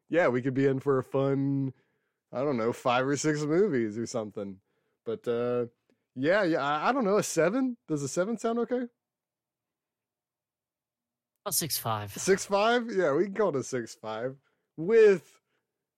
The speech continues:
Speaker 1: I just wanna reiterate that Dune two, I'm kind of, I'm very excited for because of this. But
Speaker 2: Yeah. That's, that's why I'm sick. <sighs> Fuck, let's do seven.
Speaker 1: Let's do seven. <laughs> Yeah.
Speaker 2: Yeah, let's do seven. 'Cause it does, it barely passes,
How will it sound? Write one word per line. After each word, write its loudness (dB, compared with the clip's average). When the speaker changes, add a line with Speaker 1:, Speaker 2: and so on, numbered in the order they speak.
Speaker 1:
I 4
just 0
wanna 2
reiterate 4
that 0
Dune -2
two, 0
I'm -4
kind -2
of, -12
I'm -8
very -2
excited -10
for -20
because -14
of -20
this. -20
But 4
Speaker 2:
Yeah. 2
That's, -2
that's -4
why 0
I'm -2
sick. -8
<sighs> -8
Fuck, -6
let's -6
do -4
seven. -8
Speaker 1:
Let's 0
do 2
seven. 4
<laughs> 4
Yeah. -2
Speaker 2:
Yeah, -4
let's -8
do -8
seven. -8
'Cause -2
it -2
does, -2
it -4
barely -2
passes, -8